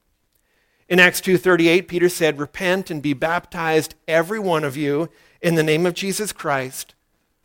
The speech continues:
for the forgiveness of your sins, and you will receive the gift of the Holy Spirit." The new covenant isn't a miraculous promise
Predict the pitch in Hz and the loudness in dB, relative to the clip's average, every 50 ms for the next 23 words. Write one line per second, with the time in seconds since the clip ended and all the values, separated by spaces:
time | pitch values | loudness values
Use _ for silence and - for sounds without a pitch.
0 | _ _ - 165 151 143 135 - 143 135 139 139 120 135 135 - - 139 127 131 | _ _ -8 -6 -6 -6 -6 -8 -6 -4 -4 -4 -4 -4 -8 -8 -8 -8 -6 -6
1 | 135 123 - - 143 131 123 110 110 - - - - _ _ _ _ _ _ _ | -6 -6 -6 -6 -6 -6 -6 -8 -10 -14 -18 -18 -20 _ _ _ _ _ _ _
2 | _ _ _ _ _ _ _ _ - 151 160 156 151 143 143 139 139 135 - - | _ _ _ _ _ _ _ _ -2 0 0 2 2 2 0 0 -2 -4 -6 -4
3 | 202 170 135 143 135 139 131 - - 135 131 131 127 131 131 131 127 - - 160 | -4 -4 -4 -2 -4 -4 -4 -4 -4 -4 -4 -2 -2 -2 -4 -4 -6 -6 -4 -2
4 | 156 143 131 120 - _ _ _ _ _ _ _ _ _ _ _ _ _ _ _ | -2 -2 -2 -4 -6 _ _ _ _ _ _ _ _ _ _ _ _ _ _ _
5 | _ _ _ _ _ _ _ _ _ _ _ _ - 202 202 240 269 269 - - | _ _ _ _ _ _ _ _ _ _ _ _ 2 4 4 4 4 2 0 2
6 | 247 262 269 262 220 208 190 - - _ - 277 302 269 285 277 220 240 226 208 | 4 4 6 6 6 4 2 0 -4 _ 4 4 4 4 2 2 2 2 4 4
7 | 214 214 214 220 233 233 - 240 233 214 196 - - - - - 233 226 226 254 | 6 6 6 6 4 4 2 4 6 6 6 4 -2 -10 0 6 8 8 8 8
8 | 240 214 196 185 - - - | 6 4 0 0 -2 -4 -6